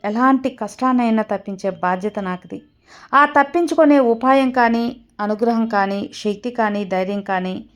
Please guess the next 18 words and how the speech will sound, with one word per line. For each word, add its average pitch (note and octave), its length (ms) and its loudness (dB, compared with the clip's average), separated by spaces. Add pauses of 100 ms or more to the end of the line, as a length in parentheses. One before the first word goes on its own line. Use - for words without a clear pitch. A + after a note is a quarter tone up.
(280)
ఈ G#3 240 -8
అమ్మ G3 200 -4
నీకు G3 500 -4 (180)
ప్రదాసి-, F3 560 -6
ప్రసాదిస్తాను F#3 680 -6
కదా, A3 300 -4 (360)
ఇక F#3 200 -10
నిశ్చింతగా F3+ 880 -6
ఉండు. F3 340 -6 (800)
ఇప్పటికైనా, D#4 600 4
ఈ C4 260 4
రోజుకైనా C#4+ 560 4
సరే A#3 280 2
నువ్వు G3 360 2
ప్రశాంతంగా G#3+ 800 -2
నిద్రపో, F#3 520 -4 (720)
మనసు F#3 260 -8
నిండుగా G3+ 640 2